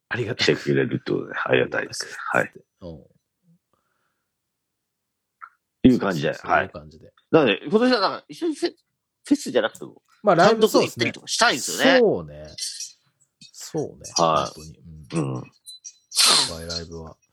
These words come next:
Speaker 1: そう、だから、
Speaker 2: あれ？
Speaker 1: あの、
Speaker 2: うん。
Speaker 1: まあ、グレープバインもそう、七月の一日のやつとかは行きたいし、
Speaker 2: うん。
Speaker 1: あと俺、あの、今、中村佳穂のライブどうしても見たくて、あの、
Speaker 2: は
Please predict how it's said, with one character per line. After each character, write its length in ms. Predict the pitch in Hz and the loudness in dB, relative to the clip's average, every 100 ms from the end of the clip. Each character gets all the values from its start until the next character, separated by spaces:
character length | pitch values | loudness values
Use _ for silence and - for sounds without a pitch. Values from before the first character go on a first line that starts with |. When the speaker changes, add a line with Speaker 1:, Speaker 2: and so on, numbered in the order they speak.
| - - - - - - - | -18 -16 -16 -18 -4 -4 -4
Speaker 1:
そ 200 | - 117 | -6 -6
う、 60 | - | -6
だ 120 | 113 | -10
か 120 | 107 | -8
ら、 160 | 95 87 | -8 -2
Speaker 2:
あ 80 | 90 | 0
れ？ 80 | - - _ _ _ - | 0 -6 _ _ _ -14
Speaker 1:
あ 60 | |
の、 160 | 90 85 | -12 -4
Speaker 2:
う 40 | |
ん。 40 | 82 170 175 | 2 2 4
Speaker 1:
ま 60 | |
あ、 20 | 160 | 6
グ 80 | |
レ 80 | 190 | 6
ー 40 | 233 | 4
プ 100 | 226 | 0
バ 140 | 226 | 0
イ 20 | |
ン 80 | 147 | 0
も 80 | 107 | -4
そ 120 | 110 | -6
う、 40 | 98 - | -8 -8
七 280 | - - 135 | -12 -6 -4
月 240 | 127 127 131 | -4 -4 -6
の 240 | 123 120 | -8 -8
一 280 | - - 117 - - _ - | -8 -8 -8 -10 -18 _ -12
日 320 | 117 - 120 | -12 -14 -12
の 100 | 117 | -12
や 120 | 107 | -12
つ 160 | - - | -16 -20
と 100 | - | -18
か 120 | 85 | -14
は 80 | 80 | -14
行 120 | 80 _ _ _ _ | -16 _ _ _ _
き 120 | - _ | -20 _
た 160 | 101 92 | -10 -10
い 140 | 73 | -10
し、 720 | - - - 143 165 113 - _ _ _ _ _ _ _ - | -14 -12 -8 -2 0 -2 -6 _ _ _ _ _ _ _ 2
Speaker 2:
う 60 | |
ん。 120 | 175 156 139 - - - - | 4 4 2 0 -2 0 0
Speaker 1:
あ 100 | 113 | -2
と 120 | - | -2
俺、 240 | 101 95 90 - | -4 -6 -6 -10
あ 100 | 95 | -10
の、 160 | 90 | -8
今、 220 | 92 87 | -8 -8
中 240 | 85 107 190 | -6 0 2
村 220 | 208 208 | 4 2
佳 160 | 247 214 | 0 -2
穂 160 | 202 | -2
の 120 | 110 | -2
ラ 120 | 98 98 | -4 -6
イ 20 | |
ブ 180 | 98 107 _ | -8 -14 _
ど 80 | 101 | -8
う 40 | |
し 60 | - | -6
て 80 | 120 | -8
も 40 | |
見 120 | 87 | -8
た 100 | - | -12
く 100 | - | -14
て、 300 | - 90 85 _ | -10 -12 -12 _
あ 100 | 80 | -20
の、 140 | 78 | -20
Speaker 2:
は 60 | 85 | -20